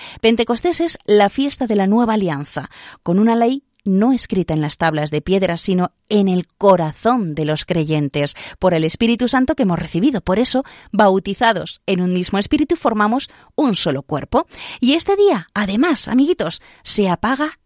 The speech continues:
el cirio pascual que nos ha estado acompañando en nuestras parroquias durante los cincuenta días que hemos celebrado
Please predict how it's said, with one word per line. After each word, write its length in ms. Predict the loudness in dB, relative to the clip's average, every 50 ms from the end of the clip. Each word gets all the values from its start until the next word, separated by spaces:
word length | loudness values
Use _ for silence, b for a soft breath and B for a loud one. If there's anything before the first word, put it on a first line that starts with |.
| _
el 240 | -4 -2 -2 -2 -4
cirio 400 | -4 -2 0 0 2 2 2 2
pascual 640 | 0 -2 -4 -4 -4 -6 -2 2 2 2 2 2 -2
que 160 | -6 -6 -4
nos 180 | -4 -2 0 0
ha 60 | 0
estado 240 | 2 2 0 0 2
acompañando 600 | 2 0 0 0 0 0 2 2 2 2 0 -2 B B B B B
en 100 | -4 -2
nuestras 300 | -2 -2 -2 -6 -8 -6
parroquias 480 | -6 -4 -2 -2 -2 0 -2 -2 0 2
durante 280 | 0 0 0 0 -2
los 160 | -2 -2 -2
cincuenta 460 | -2 -2 0 2 2 0 2 0 -2 -2
días 280 | 0 -2 -2 -4 -8
que 200 | -14 _ 0 2
hemos 300 | 2 2 2 -2 -2 -4
celebrado 500 | -6 -4 -4 -2 0 0 2 2 2 0